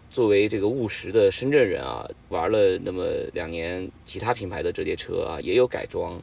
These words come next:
呃，也自己会攒车。之后突然有一天，我觉得就是路过深圳的小布的这个店铺的时候，我是特别冲动的，那天就连招呼也没打，我就没跟我太太做申请啊，我就直接买了一辆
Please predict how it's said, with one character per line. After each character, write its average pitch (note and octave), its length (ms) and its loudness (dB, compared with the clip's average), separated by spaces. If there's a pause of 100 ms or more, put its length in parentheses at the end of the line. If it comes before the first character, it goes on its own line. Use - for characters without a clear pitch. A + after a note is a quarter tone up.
(120)
呃， E2 160 -8
也 E2+ 180 -6
自 D#2+ 140 -10
己 G2 80 -6
会 G2+ 160 -6
攒 - 260 -12
车。 F#2 260 -8
之 G#2 140 -8
后 A#2 300 0 (140)
突 - 160 0
然 C#3+ 100 4
有 D#2+ 160 0
一 F#2 60 -6
天， F#2+ 260 -8
我 D#2+ 100 -6
觉 - 140 -10
得 F2+ 260 2 (160)
就 G#2 80 -4
是 G2 60 -2
路 C3 180 0
过 A2+ 120 4
深 C3+ 180 -2
圳 F3+ 160 6
的 A2+ 100 4
小 - 220 -6
布 A2+ 160 -6
的 F2+ 100 0
这 F#2+ 120 -4
个 G2 100 -4
店 G2+ 240 -2
铺 G#2 140 -10
的 F#2 100 -2
时 - 80 -8
候， F#2 60 2
我 E2 120 0
是 F#2+ 80 -10
特 - 140 -4
别 A2 140 0
冲 G#2 240 -6
动 G2+ 180 -2
的， E2 100 -2
那 G#2 120 -4
天 F#2+ 200 -8
就 F#2 280 0
连 G#2+ 160 2
招 A#2+ 180 6
呼 A2 140 2
也 F2+ 80 4
没 F#2 120 -2
打， G2 220 0
我 D#2 160 -2
就 F#2+ 320 2 (140)
没 G#2 180 -6
跟 A2+ 100 2
我 G#2 140 6 (100)
太 A#2+ 160 -2
太 G#2+ 140 4
做 A2+ 240 4
申 B2+ 180 2
请 G#2 220 -4
啊， C2+ 100 -10
我 F2+ 160 -2
就 G#2+ 100 0
直 A2+ 220 -2
接 A#2+ 200 8
买 A2+ 220 -4
了 F#2+ 120 0
一 F#2+ 100 -2
辆 F#2+ 220 0